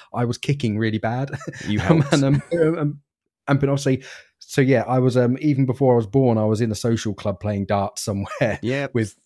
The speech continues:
Speaker 1: with, with my mother. So I spent a lot of time sort of, um,
Speaker 2: Yep.
Speaker 1: you know, sort of around these sorts of things, and it's, and it's good, you know. Bar sports are, bar sports are fun. I wouldn't change it for the world. You know, it's, you know, it's really good. I'm by no means the best. I've seen people come in and just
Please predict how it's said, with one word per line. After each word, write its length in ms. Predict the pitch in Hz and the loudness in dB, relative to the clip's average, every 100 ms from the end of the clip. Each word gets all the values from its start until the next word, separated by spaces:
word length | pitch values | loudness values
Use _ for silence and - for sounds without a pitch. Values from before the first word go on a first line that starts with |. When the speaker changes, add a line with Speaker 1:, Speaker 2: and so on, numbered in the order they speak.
| _ - | _ -6
Speaker 1:
with, 140 | 110 - 113 | -6 -6 -2
with 120 | 127 117 | 0 2
my 100 | 120 | 2
mother. 200 | 117 104 | 2 0
So 80 | |
I 40 | 113 | -2
spent 180 | 123 120 | 0 2
a 20 | |
lot 140 | 175 | 2
of 80 | 156 | 2
time 320 | 143 131 127 | 2 2 2
sort 220 | 113 117 110 | 2 0 2
of, 80 | |
um, 260 | 110 107 104 - | 0 0 -2 -2
Speaker 2:
Yep. 240 | 131 156 - | -4 -4 -4
Speaker 1:
you 80 | 120 | -2
know, 140 | 104 | -2
sort 260 | 101 113 110 _ _ _ _ - | -4 -6 -6 _ _ _ _ -4
of 60 | |
around 280 | 113 127 123 | 2 4 4
these 200 | 113 107 | 2 0
sorts 240 | 123 110 107 | -2 -4 -4
of 80 | |
things, 300 | 135 110 107 | -2 0 0
and 80 | 120 | -2
it's, 200 | 123 - _ _ | -4 -8 _ _
and 80 | 160 | -4
it's 120 | 185 | -4
good, 240 | 143 262 160 | -4 -8 -6
you 80 | 160 | -6
know. 180 | 110 113 | -6 -6
Bar 160 | 139 131 | -8 -8
sports 480 | - 135 123 - 123 | -4 -2 -2 -4 -6
are, 140 | 113 _ _ - _ - _ - | -6 _ _ -18 _ -20 _ -8
bar 180 | 139 - | -6 -6
sports 340 | - 135 - | -8 -10 -10
are 40 | |
fun. 300 | - 139 151 | -4 -2 0
I 40 | 135 | 2
wouldn't 260 | 156 139 123 | 2 -2 -4
change 340 | 143 147 135 | -2 0 0
it 120 | 120 135 | -4 -2
for 60 | |
the 80 | 135 | 0
world. 360 | 156 135 127 139 | 4 4 4 2
You 80 | |
know, 140 | 135 117 | 2 0
it's, 180 | 127 - _ _ | -2 -6 _ _
you 60 | 151 | -2
know, 60 | 131 | 0
it's 80 | 123 | 2
really 140 | 143 | 2
good. 100 | 135 | 2
I'm 220 | 123 135 139 | 2 2 4
by 180 | 135 139 | 4 4
no 240 | 156 175 | 4 4
means 300 | 151 135 117 | 4 4 2
the 60 | 113 | -4
best. 280 | 135 95 - | -6 -4 -4
I've 120 | 113 | -4
seen 180 | 165 143 | -2 -2
people 220 | 143 139 | -4 -2
come 180 | 139 143 | 2 4
in 160 | 110 | 2
and 120 | 101 101 | 0 -4
just 260 | 110 - | -8 -12